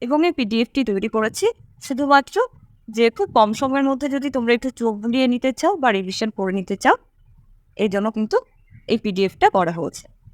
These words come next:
ভিডিওটা এতক্ষণ দেখার জন্য তোমাকে অসংখ্য ধন্যবাদ। সঙ্গে অনেক ভালোবাসা যেন।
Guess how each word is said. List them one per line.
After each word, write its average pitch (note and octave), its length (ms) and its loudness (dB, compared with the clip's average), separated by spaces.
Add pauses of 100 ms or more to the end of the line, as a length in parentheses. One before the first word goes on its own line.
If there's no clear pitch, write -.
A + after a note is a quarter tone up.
(180)
ভিডিওটা E4+ 400 4
এতক্ষণ D4+ 320 0
দেখার G3 260 2
জন্য A3 180 -4
তোমাকে G3 340 -2
অসংখ্য D#4+ 460 -2
ধন্যবাদ। D4 480 0 (380)
সঙ্গে A#3 220 2
অনেক A3 200 2
ভালোবাসা G3+ 480 0
যেন। A3+ 160 0